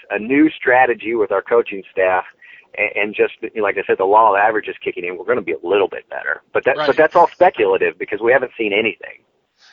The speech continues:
Speaker 2: Yeah, and I remember actually watching that offense. I was watching the uconn game last year, uh, at a restaurant, and it was probably the one point in maybe, like, two or three times in my life I wanted to take the fork and stab myself in the eye.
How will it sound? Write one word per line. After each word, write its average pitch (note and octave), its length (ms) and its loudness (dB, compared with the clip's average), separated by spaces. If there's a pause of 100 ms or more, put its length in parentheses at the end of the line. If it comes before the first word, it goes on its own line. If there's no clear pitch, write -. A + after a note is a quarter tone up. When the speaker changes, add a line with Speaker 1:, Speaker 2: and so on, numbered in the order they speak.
Speaker 2:
Yeah, E3 280 0
and C#3+ 120 -6
I D#3 100 0
remember F#3 320 -2
actually D#3 480 0
watching C#3+ 360 -2
that C3 200 -4
offense. C3+ 420 -6
I C3 100 -6
was C3 160 -10
watching C3 360 -10
the B2+ 80 -20
uconn C#3 420 -6
game B2 220 -14
last A#2+ 340 -14
year, A#2+ 260 -10 (400)
uh, B2+ 240 -4
at A#2+ 60 -6
a B2 60 -4
restaurant, C#3+ 560 -2 (340)
and C3+ 360 -4
it C#3 60 -6
was C#3 240 -8
probably F3+ 640 -2
the E3 100 -8
one D#3 280 -6
point E3 440 -8 (100)
in C#3+ 240 -14
maybe, D3 260 -6
like, C#3+ 220 -4
two - 160 -10
or D3 80 -10
three C#3+ 160 -12
times C#3 280 -4
in C3+ 60 -14
my C3 280 -4
life B2+ 320 -6
I B2+ 160 -8
wanted B2+ 320 -10
to - 120 -20
take C3+ 200 -10
the C3+ 80 -14
fork B2+ 400 -14 (420)
and C3 100 -14
stab C3 280 -2
myself B2 360 -6
in B2 60 -12
the B2 120 -12
eye. B2 340 -2